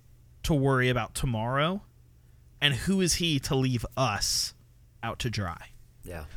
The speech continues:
Speaker 1: Like, God even cares for what we would consider to be the smallest of his creation.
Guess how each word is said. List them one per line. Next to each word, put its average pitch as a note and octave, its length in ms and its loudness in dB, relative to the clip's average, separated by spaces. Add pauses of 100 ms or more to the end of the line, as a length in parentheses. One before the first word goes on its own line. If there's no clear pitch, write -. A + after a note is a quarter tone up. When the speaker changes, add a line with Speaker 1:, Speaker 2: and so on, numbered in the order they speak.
(100)
Speaker 1:
Like, D3 280 2 (220)
God F3+ 500 2
even D3+ 440 -2
cares C3 580 -2
for A2 560 -2 (920)
what C3+ 200 0
we D#3 300 2
would D#3+ 260 2
consider B2 600 -2
to - 140 -2
be B2 200 2
the A2 120 -2
smallest C3 840 2
of A#2+ 140 -2
his A2+ 200 0
creation. G2 680 -6